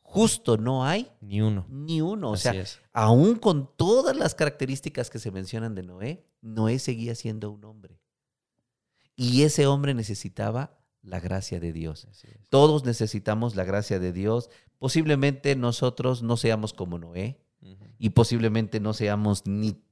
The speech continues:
Speaker 1: tan justos. Posiblemente, pues, podríamos decir, "Bueno, trato, trato, trato, pero, pues, no soy tan justo". Por otro lado,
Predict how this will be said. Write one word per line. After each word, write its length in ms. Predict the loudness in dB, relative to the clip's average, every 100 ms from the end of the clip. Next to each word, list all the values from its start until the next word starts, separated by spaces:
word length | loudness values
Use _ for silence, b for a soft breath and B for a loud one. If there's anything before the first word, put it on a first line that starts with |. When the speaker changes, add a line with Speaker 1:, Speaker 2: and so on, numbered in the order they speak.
| _
Speaker 1:
tan 280 | 0 0 -2
justos. 440 | -2 -2 -2 -6
Posiblemente, 640 | -4 -4 -2 -2 -4 -4
pues, 200 | -6 -6
podríamos 480 | -6 -6 -2 -2 -4
decir, 240 | -6 -6 -4
"Bueno, 380 | -4 -2 -2
trato, 380 | -4 -8 -10 -12
trato, 380 | -8 -8 -6 -6
trato, 460 | -4 -6 -2 -2 -2 B B B
pero, 280 | 2 4 4
pues, 180 | 0 0
no 160 | 0
soy 180 | 4 2
tan 280 | 2 0 -2
justo". 540 | -2 -2 0 0 0 -2 B B
Por 140 | 2 4
otro 280 | 4 2
lado, 640 | 2 4 4 2 -2 -8